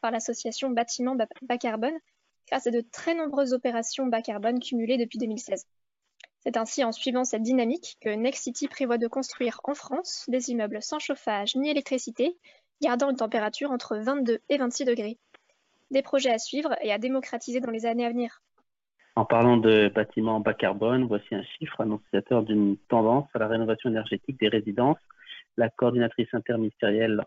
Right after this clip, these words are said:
Speaker 2: en charge des rénovations énergétiques, Annelise Deleron,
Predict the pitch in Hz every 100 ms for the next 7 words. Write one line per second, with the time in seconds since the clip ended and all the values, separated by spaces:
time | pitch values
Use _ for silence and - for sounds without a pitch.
0 | - 113 - 123 117 113 107 98 104 110
1 | 104 - 120 113 127 113 110 107 - 143
2 | 151 - - 120 110 110 107 - 113 101
3 | 98 123